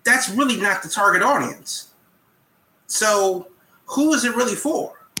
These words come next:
And it hasn't really, and that's what they haven't really figured out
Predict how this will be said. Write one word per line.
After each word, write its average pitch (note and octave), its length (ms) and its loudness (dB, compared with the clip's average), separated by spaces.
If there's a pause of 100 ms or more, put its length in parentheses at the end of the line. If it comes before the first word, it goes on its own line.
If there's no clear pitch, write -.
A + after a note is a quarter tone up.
(340)
And F#3+ 140 4
it G3 80 4
hasn't G#3 340 0
really, F#3 400 -2
and E3+ 120 0
that's G3+ 180 2
what G3+ 140 -2
they F#3 80 0
haven't F3 220 0
really D#3+ 180 0
figured C#3+ 300 0
out - 340 0